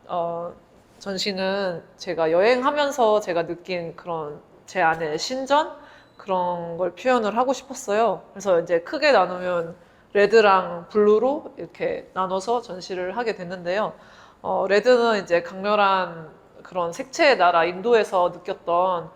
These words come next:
그런 색감을 표현하고 또 여행 중에 그렸던 크로키들 위주로 전시를 하게 됐어요. 그래서 보시면 이제 칼리 여신을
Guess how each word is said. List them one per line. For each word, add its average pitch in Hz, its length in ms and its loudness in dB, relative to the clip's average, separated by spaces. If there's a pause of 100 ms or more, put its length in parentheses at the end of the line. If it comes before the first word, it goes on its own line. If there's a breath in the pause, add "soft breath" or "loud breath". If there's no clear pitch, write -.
(380 loud breath)
그런 175 420 -2
색감을 185 960 0
표현하고 233 500 0
또 185 200 -2
여행 220 400 2
중에 190 260 -6
그렸던 190 560 -4
크로키들 196 640 -6
위주로 175 440 -6
전시를 170 580 -10
하게 190 160 -8
됐어요. 180 560 -2 (560 loud breath)
그래서 196 220 -10
보시면 190 760 0
이제 160 300 -4
칼리 285 340 4
여신을 185 540 0